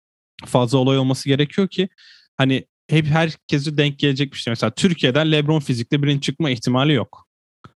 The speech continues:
Ama Steph Curry fiziğinde yüz, yüz elli kişi var mesela atıyorum altyapılarda.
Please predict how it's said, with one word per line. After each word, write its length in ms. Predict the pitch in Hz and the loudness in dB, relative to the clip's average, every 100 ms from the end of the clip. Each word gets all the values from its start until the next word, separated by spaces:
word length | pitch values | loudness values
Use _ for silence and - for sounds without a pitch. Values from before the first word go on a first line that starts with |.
| _ _ - | _ _ -2
Ama 180 | 139 170 | 2 2
Steph 360 | - 180 - 196 | 2 -2 2 0
Curry 120 | 180 | 0
fiziğinde 600 | 160 139 151 160 185 202 _ _ _ _ _ _ _ _ _ _ _ - | -2 0 0 0 -2 -4 _ _ _ _ _ _ _ _ _ _ _ -4
yüz, 340 | 151 165 151 | 0 0 0
yüz 220 | 143 147 | -2 2
elli 220 | 160 170 170 | 2 0 -4
kişi 260 | - 143 | -4 -2
var 120 | 117 | -2
mesela 340 | 95 101 - 101 | -2 -6 -6 -8
atıyorum 320 | - 104 101 | -6 -6 -4
altyapılarda. 720 | 104 - 110 110 101 98 101 | -6 -4 -4 -2 -4 -4 -10